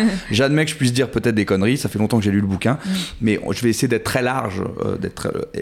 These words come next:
Speaker 2: exprès pour pas dire trop de bêtises, mais grosso modo, euh, ça t'explique que t'as des, que t'as des hauts potentiels qui vont être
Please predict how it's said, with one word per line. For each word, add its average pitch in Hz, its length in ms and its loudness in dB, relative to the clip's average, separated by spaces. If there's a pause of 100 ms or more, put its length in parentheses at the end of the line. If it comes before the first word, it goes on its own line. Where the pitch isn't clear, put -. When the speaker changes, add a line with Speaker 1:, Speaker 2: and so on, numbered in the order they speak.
Speaker 2:
exprès 123 420 -2
pour 110 140 -6
pas 107 160 -2
dire 104 160 -2
trop - 180 0
de 110 40 -2
bêtises, 113 380 0
mais 98 120 4 (260)
grosso 135 600 4
modo, 110 400 2 (580)
euh, 104 140 -2
ça 107 180 -2
t'explique 135 440 -2
que - 100 0
t'as 104 220 -4
des, 101 200 0
que - 180 -4
t'as 107 160 -2
des 104 100 2
hauts 104 80 2
potentiels 110 580 0
qui - 140 -6
vont 98 100 2
être 98 240 -4